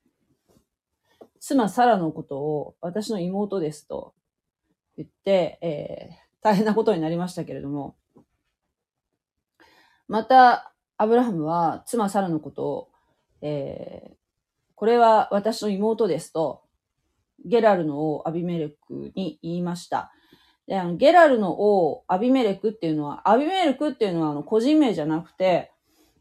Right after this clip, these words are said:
えー、例えばエジプトのパロっていうふうに言うと、エジプトの王のことを指すように、えー、アビメレクっていうのは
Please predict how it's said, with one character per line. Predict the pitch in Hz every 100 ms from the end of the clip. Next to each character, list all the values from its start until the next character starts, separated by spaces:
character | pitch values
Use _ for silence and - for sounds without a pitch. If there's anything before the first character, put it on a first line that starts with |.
| _ -
え | 156 143 147 - _ _ _ _ _ _ _ _ _
ー、 | 220
例 | 240
え |
ば | 196 -
エ | 226
ジ | 254
プ | -
ト | -
の | 277 254
パ | 294
ロ | 254
っ | 202 _ -
て | 180
い |
う | 180
ふ |
う | 170
に | 160
言 | 156
う |
と、 | 202 180
エ | 165 - 190
ジ | 208
プ | 208
ト | 214
の | 190 220 226
王 | 196
の | 165
こ | 156
と | 151 151
を | 151
指 | 165
す | 165
よ | 151 -
う |
に、 | 170 175 - _ _ _ _ _
え | 160 151 - -
ー、 |
ア | - 190
ビ | 240
メ | 269 247
レ | 185
ク | 214
っ | 214
て | -
い | 180
う | 175
の |
は | 185 165 -